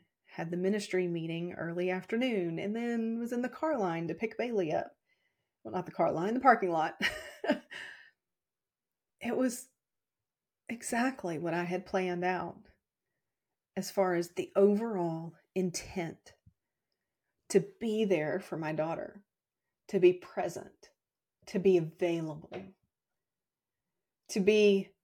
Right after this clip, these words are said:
present in my business, that it wasn't something I was doing at midnight. It was something that was my primary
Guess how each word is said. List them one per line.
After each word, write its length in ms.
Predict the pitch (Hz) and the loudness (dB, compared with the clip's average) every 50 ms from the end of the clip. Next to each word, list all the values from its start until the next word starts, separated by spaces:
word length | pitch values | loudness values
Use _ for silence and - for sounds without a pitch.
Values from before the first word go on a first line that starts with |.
| _ _ _ _ _ _ _ _ - | _ _ _ _ _ _ _ _ -2
present 500 | - - 233 226 214 208 202 190 - - | 4 6 8 8 8 6 4 2 0 0
in 160 | - 196 185 180 | 0 0 2 2
my 160 | 170 165 170 | 2 0 0
business, 760 | 165 160 196 208 202 202 - - - - - - - - - _ _ _ _ _ _ _ _ _ _ _ _ _ _ _ - | 2 4 4 4 4 2 -4 -12 -14 -16 -18 -20 -20 -20 -20 _ _ _ _ _ _ _ _ _ _ _ _ _ _ _ 0
that 100 | 214 190 | 4 4
it 80 | 185 - | 6 8
wasn't 360 | 202 214 220 220 226 - - | 8 8 8 8 4 -2 -2
something 340 | - 226 214 202 208 202 202 | -2 -4 -2 0 0 2 4
I 60 | 190 | 4
was 180 | 185 180 170 | 4 2 2
doing 360 | 170 170 196 196 196 185 180 180 | 4 4 6 6 6 4 2 0
at 140 | - - | -2 -2
midnight. 580 | - 170 190 190 185 165 151 160 160 - 104 - - _ _ _ _ _ _ _ _ _ _ _ _ _ _ _ _ _ _ _ _ - | 0 2 2 2 2 0 -2 -4 -4 -6 -8 -12 -14 _ _ _ _ _ _ _ _ _ _ _ _ _ _ _ _ _ _ _ _ -2
It 120 | 190 190 | 0 0
was 140 | - 180 - | 0 0 -2
something 420 | - - 202 202 196 208 196 185 | 0 0 0 0 0 0 -2 -2
that 120 | 175 - - | -2 -2 -4
was 160 | 170 165 - _ _ _ _ _ _ _ _ _ _ _ _ _ _ | -6 -10 -12 _ _ _ _ _ _ _ _ _ _ _ _ _ _
my 160 | - 185 180 | -6 -6 -6
primary 720 | 170 170 - - 208 202 202 196 190 185 175 160 147 139 156 | -6 -6 -4 0 2 4 4 4 4 2 2 0 -2 -4 -6